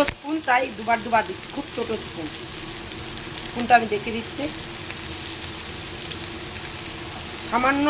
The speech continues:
হাফ চামচ দিয়ে দিচ্ছি গরম মশলার গুঁড়ো, দিয়ে ভালো করে এটাকে মিশিয়ে নেব।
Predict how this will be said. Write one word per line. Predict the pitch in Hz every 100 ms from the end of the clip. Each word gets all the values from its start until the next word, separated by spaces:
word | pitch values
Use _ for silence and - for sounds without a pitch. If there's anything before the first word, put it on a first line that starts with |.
| 240
হাফ | 220 -
চামচ | 254 240
দিয়ে | 247
দিচ্ছি | 247 294 269
গরম | 233 220
মশলার | 202 175 170 147
গুঁড়ো, | - - - - - - - - - - - - - - - - - - - - - - - - - - - - - - - - - -
দিয়ে | 262 247
ভালো | 196 214 226
করে | 240
এটাকে | 226 220 294 - - - - - - - - - - - - - - - - - 226
মিশিয়ে | 226 214 156
নেব। | 160